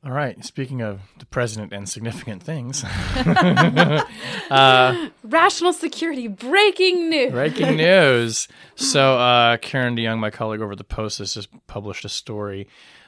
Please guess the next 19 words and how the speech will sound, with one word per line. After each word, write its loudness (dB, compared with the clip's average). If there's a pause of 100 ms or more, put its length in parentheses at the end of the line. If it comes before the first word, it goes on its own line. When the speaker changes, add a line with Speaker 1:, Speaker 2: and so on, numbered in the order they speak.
(100)
Speaker 1:
Uh, -6
the -10
lead -10
says, -10
"President -6
Trump -6
has -8
instructed -8
military -10
leaders -10
to -14
prepare -6
to -14
withdraw -6
U -8
S -10
troops -12
from -16
Syria, -6